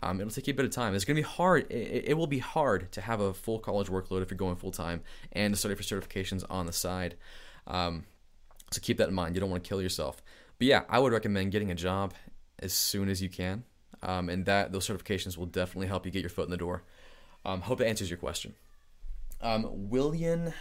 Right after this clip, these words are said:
Mendez said, "I got a help desk job offer, uh, after I passed my CompTIA A plus nine zero one. Should I start working on my C cent already?" If they have Cisco stuff, yes, do it.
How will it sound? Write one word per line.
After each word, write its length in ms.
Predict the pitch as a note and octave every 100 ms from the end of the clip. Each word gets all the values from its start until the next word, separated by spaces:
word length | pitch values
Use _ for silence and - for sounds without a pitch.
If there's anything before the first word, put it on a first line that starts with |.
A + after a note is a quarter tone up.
| - -
Mendez 680 | G#2 A#2+ G#2 - - - - - - - -
said, 140 | - G#2+
"I 40 |
got 120 | A#2
a 40 | C3
help 180 | D3+ D3
desk 140 | B2
job 220 | C3 B2 -
offer, 340 | G#2+ - - -
uh, 160 | G#2 -
after 340 | B2 - G#2+
I 60 | G2+
passed 300 | - A2+ -
my 100 | G2+
CompTIA 680 | C3 A#2 - A2 G#2+ G2+ -
A 100 | A#2+
plus 360 | - G#2+ G2
nine 160 | G#2 F#2+
zero 200 | F#2 F#2+
one. 400 | G#2 A#2+ B2+ C3 - - - -
Should 180 | - D#3+
I 60 |
start 200 | F3+ F#3+
working 300 | D3 D#3 D3 -
on 120 | A#2+
my 100 | A2
C 260 | - B2+
cent 280 | A#2 A#2 A2 -
already?" 480 | G#2 G#2 F2+ F2 - - - - - - - - -
If 120 | G2+
they 80 | A#2
have 140 | A#2+ -
Cisco 300 | C#3 - D3+
stuff, 420 | D#3+ E3 - - -
yes, 400 | G#2+ F#2+ - - -
do 200 | G2 F#2+
it. 180 | -